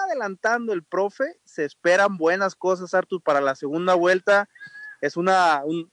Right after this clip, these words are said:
le van a dar una cara muy diferente al equipo y buscarán repuntar escalón para poder conseguir estar en la clasificación, como lo mencionaba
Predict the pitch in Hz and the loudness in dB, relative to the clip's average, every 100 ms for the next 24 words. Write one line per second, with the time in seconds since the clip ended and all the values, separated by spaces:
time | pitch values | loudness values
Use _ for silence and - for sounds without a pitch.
0 | - 151 185 185 185 190 175 - 180 180 | -2 0 4 4 4 2 -2 2 2 4
1 | 185 185 202 202 - 160 180 196 180 151 | 2 0 -2 -4 -4 -4 -2 -2 -2 -2
2 | 190 - 226 170 - 151 151 170 202 202 | -6 -2 0 0 0 2 4 4 2 0
3 | 165 156 160 196 - 156 151 185 214 214 | -2 2 2 2 0 0 2 0 0 0
4 | 180 160 143 143 156 185 151 156 180 - | 2 0 -2 -4 -4 -8 -6 -4 -2 0
5 | 185 185 156 - 135 - 151 147 139 202 | 0 2 -2 0 -4 -4 -6 -4 -2 -2
6 | 196 160 139 135 135 - 147 156 156 | -4 -4 -4 -4 -6 -2 2 4 4